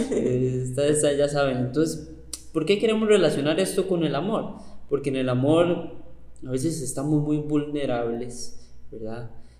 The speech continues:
Speaker 2: Eh, y porque estamos poniendo en juego algunas cosas muy importantes que vamos a hablar después.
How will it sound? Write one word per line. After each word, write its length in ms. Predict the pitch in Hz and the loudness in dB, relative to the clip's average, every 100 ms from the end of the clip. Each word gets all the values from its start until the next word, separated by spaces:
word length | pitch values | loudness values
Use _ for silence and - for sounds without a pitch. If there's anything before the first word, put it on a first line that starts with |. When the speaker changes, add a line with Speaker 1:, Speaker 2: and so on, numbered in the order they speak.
| - | -14
Speaker 2:
Eh, 320 | - 117 113 113 | -8 -6 -4 -2
y 240 | 123 120 | 0 2
porque 200 | 123 123 | 0 -2
estamos 280 | 120 139 165 | -2 -2 -2
poniendo 320 | 143 147 165 | 0 0 2
en 40 | 160 | 2
juego 240 | 165 165 | 2 4
algunas 400 | 151 147 160 156 | 4 4 2 0
cosas 320 | - 160 160 165 | 0 2 2 2
muy 220 | 143 135 | 2 0
importantes 600 | 143 156 151 127 127 139 | 0 -2 -2 -4 -6 -6
que 100 | 131 | -4
vamos 220 | 123 139 | -4 -4
a 40 | |
hablar 260 | 139 117 110 | -4 -4 -6
después. 520 | 135 135 123 113 - | -8 -6 -6 -6 -8